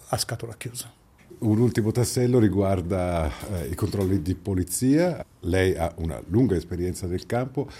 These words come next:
Speaker 2: anche qui bisognerebbe fare qualcosa di più?
Speaker 1: Sì, a mio modo di vedere sì. L'unico problema è che qui alla polizia non è stata demandata questa competenza, quindi tutto rimane in mano all'ufficio migrazione, che evidentemente non conosce il territorio, non conosce la realtà,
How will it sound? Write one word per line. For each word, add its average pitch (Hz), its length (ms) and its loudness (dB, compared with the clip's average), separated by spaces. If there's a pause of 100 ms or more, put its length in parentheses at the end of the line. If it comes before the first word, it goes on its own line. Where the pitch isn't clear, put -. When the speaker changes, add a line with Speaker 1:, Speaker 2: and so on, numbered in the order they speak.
(280)
Speaker 2:
anche 107 240 0
qui 107 160 2
bisognerebbe 82 480 0
fare 82 240 -4
qualcosa 80 320 -2
di 78 100 -2
più? 76 160 -6 (160)
Speaker 1:
Sì, 196 380 4
a 131 80 0
mio 143 160 8
modo 143 180 8
di 127 120 6
vedere 165 520 6
sì. 107 420 -2 (480)
L'unico 131 380 4
problema 139 440 6
è 165 40 0
che 143 180 2
qui 135 320 2
alla 123 260 2
polizia 139 360 0
non 143 200 4
è 117 100 2
stata 123 320 -2
demandata 117 480 0
questa 110 240 -4
competenza, 110 640 -2
quindi 120 340 -4
tutto 120 280 -6
rimane 120 320 0
in 120 80 0
mano 113 280 -2
all'ufficio 113 480 -2
migrazione, 110 640 -6 (300)
che 131 100 0
evidentemente 117 720 2
non 143 320 6
conosce 127 340 2
il 110 80 -2
territorio, 135 680 0
non 127 200 4
conosce 123 400 0
la 117 140 2
realtà, 120 580 0